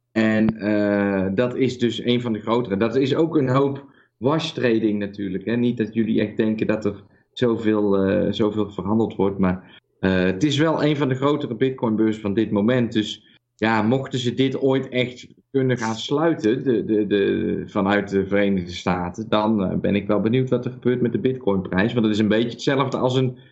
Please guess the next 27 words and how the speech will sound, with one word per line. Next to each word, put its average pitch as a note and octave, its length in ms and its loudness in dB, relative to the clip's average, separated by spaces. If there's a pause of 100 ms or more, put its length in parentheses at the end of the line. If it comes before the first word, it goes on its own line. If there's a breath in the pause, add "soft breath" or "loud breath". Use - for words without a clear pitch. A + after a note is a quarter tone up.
(220 loud breath)
Tether C3 380 0
die A2+ 160 -4
onderuit G#2 480 -2
zou F#2 220 -4
gaan F2 240 -6
bijvoorbeeld. F2+ 420 -2
Al B2 140 4
is - 300 -4
Tether E3+ 360 0
nog D3 160 0
wel C#3+ 220 0
iets D#3 220 0
groter, G#2 420 0
hoor. C3 260 -2
Dus, A2+ 240 0
eh, A2+ 140 2 (360 loud breath)
nog C3 260 0
wel B2+ 160 2
iets C#3 140 0
belangrijker G#2+ 640 0
voor G2 120 -10
Bitcoin, F#2+ 460 -2
heb G2 100 -2
ik - 80 -6
het F#2+ 100 -4
idee. G2+ 300 2
Maar A#2 300 -2